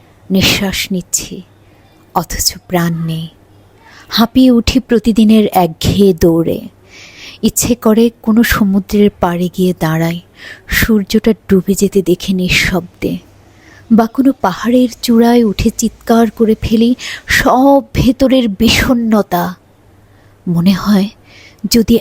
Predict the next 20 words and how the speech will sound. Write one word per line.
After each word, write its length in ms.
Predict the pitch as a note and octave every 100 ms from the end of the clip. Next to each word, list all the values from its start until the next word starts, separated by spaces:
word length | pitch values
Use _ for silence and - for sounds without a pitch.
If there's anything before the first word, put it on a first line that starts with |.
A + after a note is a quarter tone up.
| -
এমন 300 | G3+ F#3 G3+
এক 160 | A3 - -
জায়গা 380 | G3+ F#3 G3 G#3+
থাকতো 460 | - G3+ - - A#3+ B3 B3 - - -
যেখানে 400 | G3+ A3 G#3+ A#3
দায়িত্ব 440 | G#3+ F#3+ A3+ _ - A#3+
নেই, 260 | B3+ B3+ C4 B3+ -
টান 260 | G3+ A#3 A#3 A#3
নেই, 260 | B3 B3 B3 F#3
ব্যাখ্যা 460 | - G#3+ _ - G#3+
দিতে 280 | A3+ G#3+ A3
হয় 340 | G#3 - G3 G3
না, 140 | G3+ A3+ - - - - -
শুধু 360 | D#3+ A#3 - B3+ G3
নিজের 380 | F3+ E3+ A#3 A#3+ A3
মতো 280 | G#3 - G#3+
করে 280 | G#3+ G#3 A3 - - -
হারিয়ে 440 | - G3 G3 A3
যাওয়া 360 | G#3 F#3 F3+ E3+
যায়। 320 | F3 E3 D#3+